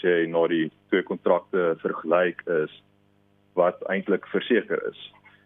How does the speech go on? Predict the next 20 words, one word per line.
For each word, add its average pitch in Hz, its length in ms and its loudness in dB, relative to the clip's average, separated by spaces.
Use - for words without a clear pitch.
Party, 127 640 2
as - 160 2
ek 110 180 4
nou 101 160 2
weer 92 160 4
die 107 360 2
voorbeeld 95 420 2
van, 92 440 0
uh, 82 240 2
passasiers 101 720 2
aanspreeklikheid 95 960 0
vat, 82 240 -2
party 120 340 2
versekeraars 101 680 0
sal 90 140 0
dit 90 160 0
outomaties 87 680 0
insluit, 80 480 -2
terwyl 90 380 4
ander, 101 500 2